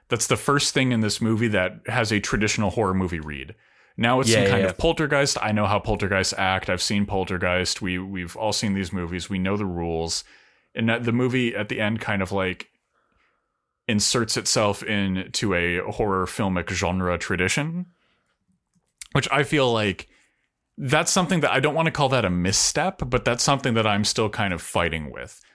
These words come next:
Speaker 1: I don't, I, I should walk back my statement a little bit. I don't know whether I see that as a misstep creatively or if I haven't quite figured out what I think about that.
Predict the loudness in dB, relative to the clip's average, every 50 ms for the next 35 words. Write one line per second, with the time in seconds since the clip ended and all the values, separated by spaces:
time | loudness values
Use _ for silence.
0 | _ -8 -6 -4 -2 0 0 0 0 0 0 -4 -6 _ _ _ _ -6 -2 -2
1 | 0 0 0 0 0 0 -2 -4 -6 -12 -14 _ _ _ -20 -18 -14 -12 -10 -8
2 | -8 -6 -2 0 0 2 2 0 2 2 2 2 2 2 0 0 2 2 2 0
3 | 0 0 0 -2 -2 -2 0 0 0 2 2 0 0 0 0 0 2 2 0 0
4 | 0 0 0 0 2 0 0 0 -2 -4 -8 -10 _ _ _ _ _ _ _ _
5 | _ _ _ _ _ _ _ _ _ _ _ -6 0 2 2 4 4 4 4 4
6 | 2 2 2 2 2 2 2 2 2 2 2 0 -2 -2 0 0 0 0 0 -2
7 | -2 -4 -6 -6 -4 -2 -2 -2 -2 -4 -2 -2 0 2 2 2 0 0 0 -2
8 | -2 -4 -4 -8 -10 -8 -6 -4 -2 0 0 0 0 -2 -2 -2 -2 -2 -2 -4
9 | -6 -4 -2 0 2 2 2 2 2 2 0 -2 -2 -4 -4 -2 -2 -4 -6 -8
10 | -14 -18 -20 _ _ _ _ _ _ _ _ _ _ _ _ _ _ 0 0 0
11 | 2 2 0 0 -2 -4 -8 -4 -2 0 0 0 0 -4 -6 -4 -2 -2 0 0
12 | 0 0 0 0 0 0 -2 -2 -4 -6 -8 -6 -4 -4 -4 -6 -6 -8 -8 -6
13 | -6 -8 -8 -8 -8 -10 -10 -8 -10 -10 -12 -14 -14 -14 -14 -14 -16